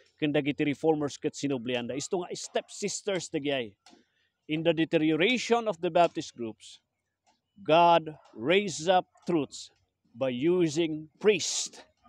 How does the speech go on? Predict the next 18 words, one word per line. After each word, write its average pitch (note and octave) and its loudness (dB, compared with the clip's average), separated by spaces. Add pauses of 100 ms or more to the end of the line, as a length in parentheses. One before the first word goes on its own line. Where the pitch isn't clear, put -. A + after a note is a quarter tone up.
(640)
Nga D3+ -4
inmikat, D#3 0 (800)
iti - -8
kinapa-, F3 2
imikat F#3+ -4 (240)
kan F#3 0
inrikant F#3+ -4
da G3 4
dagiti F3 0
traditional F3 -4
nga F3 -2
sulsuro E3+ -4
dagiti D3+ -4
Roman D#3+ -2
Catholicism. C#3 -6 (340)
And B2+ -10
they C#3 0
went G3+ 2